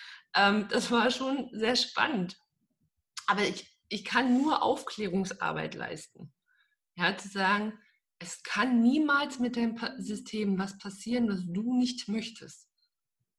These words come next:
Und das ist, du hast jederzeit die Kontrolle, du kriegst jederzeit alles mit, wenn irgendwas gegen dein System geht oder du irgendwie merkst, da kommt irgendein Thema mit hoch, das kann ich grad nicht halten,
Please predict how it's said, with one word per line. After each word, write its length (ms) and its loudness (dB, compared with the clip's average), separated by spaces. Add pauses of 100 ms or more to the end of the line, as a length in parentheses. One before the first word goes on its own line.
(360)
Und 180 -2
das 200 2
ist, 300 -8 (440)
du 100 -8
hast 240 -4
jederzeit 520 -2
die 80 -4
Kontrolle, 560 -8
du 100 -12
kriegst 380 -16
jederzeit 600 -2
alles 320 -6
mit, 320 -2
wenn 360 0 (360)
irgendwas 520 -2
gegen 220 0
dein 180 2
System 520 0
geht 280 0
oder 160 -4
du 180 -4
irgendwie 1400 -4
merkst, 540 2
da 80 -6
kommt 480 0
irgendein 480 2
Thema 380 0
mit 300 2
hoch, 340 0
das 320 -8
kann 320 0
ich 160 -12
grad 320 0
nicht 300 -4
halten, 500 -6